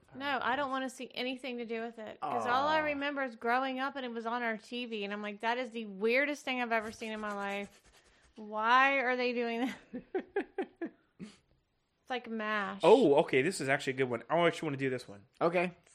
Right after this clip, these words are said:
Speaker 3: All
Speaker 1: Okay.
Speaker 3: right.
Speaker 2: Shoot.
Speaker 3: Um, and because I feel like this one's beneficial not just for us, but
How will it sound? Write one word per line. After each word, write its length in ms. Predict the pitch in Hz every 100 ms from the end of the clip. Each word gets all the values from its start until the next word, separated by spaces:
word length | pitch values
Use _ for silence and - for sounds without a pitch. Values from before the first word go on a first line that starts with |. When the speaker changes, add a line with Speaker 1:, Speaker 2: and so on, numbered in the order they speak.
| -
Speaker 3:
All 80 | 233
Speaker 1:
Okay. 80 | 208
Speaker 3:
right. 140 | 208 -
Speaker 2:
Shoot. 420 | - 151 175 - _ _
Speaker 3:
Um, 540 | 135 135 120 120 120 127 _ _
and 140 | 131
because 180 | 135 156
I 40 | 147
feel 180 | - 196
like 100 | 160
this 120 | 165
one's 220 | 160 - - -
beneficial 600 | 143 147 139 143 143 135
not 360 | 127 131 -
just 260 | 123 131 -
for 280 | - 123 -
us, 300 | 120 131 -
but 100 | -